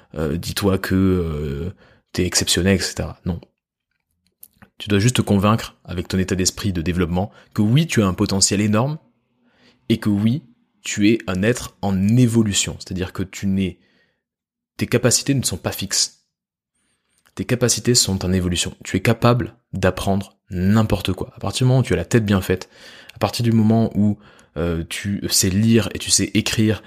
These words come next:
et tu as un toit sur ta tête, on est dans un monde où, avec Internet, on a quand même accès à un contenu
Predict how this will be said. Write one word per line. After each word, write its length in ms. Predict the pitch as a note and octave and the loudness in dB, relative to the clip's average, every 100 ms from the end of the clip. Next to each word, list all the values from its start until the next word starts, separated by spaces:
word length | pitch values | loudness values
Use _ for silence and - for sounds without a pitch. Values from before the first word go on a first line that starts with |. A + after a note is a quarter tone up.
| - - | -14 -8
et 80 | |
tu 120 | - F#2+ | -2 0
as 60 | |
un 100 | E2+ | 0
toit 180 | - A#2+ | 2 2
sur 160 | G#2+ F#2 | 2 -2
ta 120 | F2 | 0
tête, 400 | G2 B2 - _ _ _ _ _ _ _ _ _ _ _ _ _ _ _ _ | 0 -2 -6 _ _ _ _ _ _ _ _ _ _ _ _ _ _ _ _
on 120 | - | -2
est 80 | A2 | 2
dans 200 | B2 G2+ | 2 2
un 60 | F#2 | 2
monde 380 | F#2 B2 F#2+ - _ _ _ _ | 2 2 0 -6 _ _ _ _
où, 200 | G2+ G2+ - | -4 -2 -2
avec 260 | F#2 F2 | -2 0
Internet, 440 | G#2+ G#2+ F#2 A2 - | 0 0 0 0 -2
on 60 | |
a 60 | E2 | -4
quand 80 | G2+ | -2
même 140 | G#2+ - | -2 -4
accès 460 | - - G#2+ B2+ _ _ _ _ _ | 0 0 0 -4 _ _ _ _ _
à 280 | F#2+ G2 - G2 | -2 -2 -2 -6
un 80 | F2+ | -4
contenu 600 | - G2+ - B2 - | -2 -2 2 0 0